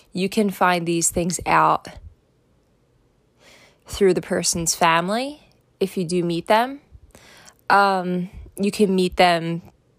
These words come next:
possibly while you're dating the person, um, if you can't get a hold of them before you get really involved in the relationship. Their friends, I mean, not just their family. I mean, your fa-, their family most likely if you are dating the person.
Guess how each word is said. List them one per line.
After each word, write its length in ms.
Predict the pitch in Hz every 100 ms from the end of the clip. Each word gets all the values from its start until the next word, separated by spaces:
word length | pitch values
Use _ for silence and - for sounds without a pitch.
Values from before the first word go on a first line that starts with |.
| _ -
possibly 920 | 190 175 - 165 170 170 160 170 - -
while 440 | 165 170 165 190
you're 180 | 208 180
dating 380 | 180 170 175 202
the 60 | 214
person, 600 | - 240 240 285 277 277
um, 320 | - 170 165 165
if 160 | 165
you 80 | 175
can't 300 | - 180 170
get 120 | 170
a 60 | 160
hold 280 | 165 160 165
of 120 | 156
them 340 | 160 160 160 - - - - _ _ _ _ _ - - -
before 480 | 190 175 - 175 180
you 180 | 165 160
get 380 | 170 160 - _ _ _ -
really 440 | 170 175 175 165
involved 560 | 160 160 165 151 151 160
in 100 | 175
the 100 | 160
relationship. 880 | 156 151 160 - 190 - 196 - - _ _
Their 120 | 156
friends, 760 | - 202 190 175 180 190 190 - -
I 100 | 185
mean, 360 | 190 190 190 - - -
not 140 | 170
just 200 | - -
their 100 | 180
family. 540 | - 165 160 165 170
I 40 | 165
mean, 180 | 160 156
your 120 | 156
fa-, 220 | - 165
their 140 | 170 160
family 360 | 185 175 170
most 300 | 160 151 -
likely 420 | 160 151 147 143
if 380 | 135 143 - - -
you 240 | 170 151
are 180 | 147 151
dating 340 | 147 151 143
the 80 | -
person. 540 | - - - 165 175